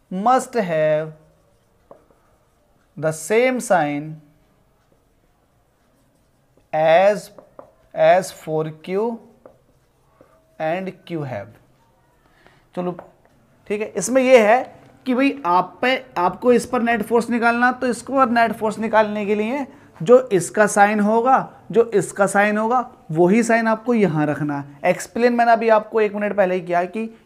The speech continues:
इन, इसका साइन भी इन दोनों के बराबर क्यों रखना, क्यों? क्योंकि ये इस पर रिपल्शन लगाएगा तो ये भी रिपल्शन लगाएगा, जिसकी वजह से इस पर नेट फोर्स ज़ीरो आ जाएगी, ठीक है भाई। तो देख लेते हैं, "For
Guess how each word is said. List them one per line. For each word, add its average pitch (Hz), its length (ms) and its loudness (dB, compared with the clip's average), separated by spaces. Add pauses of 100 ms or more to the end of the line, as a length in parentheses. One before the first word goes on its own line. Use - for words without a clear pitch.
इन, 208 200 -2 (100)
इसका 196 280 -2
साइन 196 260 -2
भी 220 100 -2
इन 208 100 0
दोनों 196 240 2
के 196 80 -6
बराबर 196 300 0
क्यों 180 200 -2
रखना, 151 300 -6 (220)
क्यों? 285 180 2
क्योंकि 202 440 -6
ये 196 140 4
इस 196 80 -2
पर 202 140 -2
रिपल्शन 233 360 0
लगाएगा 226 400 0
तो 226 100 -4
ये 190 160 4
भी 196 100 4
रिपल्शन 214 320 0
लगाएगा, 214 360 -2
जिसकी 185 440 -6
वजह 196 260 4
से 202 180 -2 (340)
इस 196 120 0
पर 226 160 -4
नेट 190 220 -4
फोर्स 196 240 -6
ज़ीरो 170 240 -2
आ 143 100 0
जाएगी, 107 340 -14 (340)
ठीक 208 180 -6
है 233 60 -2
भाई। 226 160 -4 (880)
तो 226 60 -4
देख 226 180 4
लेते 170 260 -2
हैं, 131 200 -10 (340)
"For 214 400 4